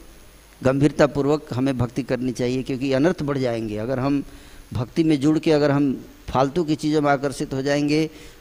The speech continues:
वो पूरी तरह से, है ना, गलत रास्ते पे जा सकते हैं।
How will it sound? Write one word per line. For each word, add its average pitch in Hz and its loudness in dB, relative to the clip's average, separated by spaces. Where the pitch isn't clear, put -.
वो 113 -4
पूरी 156 0
तरह 143 0
से, 135 -2
है 113 -2
ना, 139 2
गलत 139 2
रास्ते 123 0
पे 123 -4
जा 117 0
सकते 117 -6
हैं। 113 -4